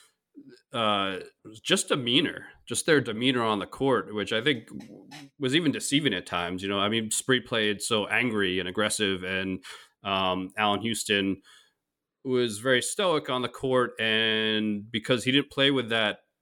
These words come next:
apparent fire of Sprewell or kind of his predecessor, John Starks, also played with tremendous emotion on the court, I think there was a sense that, you know, Houston got labeled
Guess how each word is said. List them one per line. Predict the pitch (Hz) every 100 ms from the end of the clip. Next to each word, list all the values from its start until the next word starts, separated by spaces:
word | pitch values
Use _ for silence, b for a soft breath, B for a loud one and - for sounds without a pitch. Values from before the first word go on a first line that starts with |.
| _ _ _
apparent | - - 127 117 -
fire | - 131 135 127 120
of | 110 110
Sprewell | 104 - 131 123 120 113 110 101
or | 101 101 101 101 B B B B _ _ _ _ _
kind | - 120
of | 110
his | 107
predecessor, | - 143 143 127 110 110
John | 110 107
Starks, | 101 - 160 120 104 -
also | 110 -
played | - 113 104
with | 101
tremendous | - 110 113 107 -
emotion | 104 117 131 - 104
on | 98
the | 92
court, | - 120 113 - B B
I | 107
think | 110 170 160
there | 165 151
was | 131 113
a |
sense | - 127 123 120
that, | - 113 104 101 98 95 _ _ _ _ _ _
you | 139 139
know, | 127 120 123 123
Houston | 160 - 139
got | 127 107
labeled | 120 120 113 110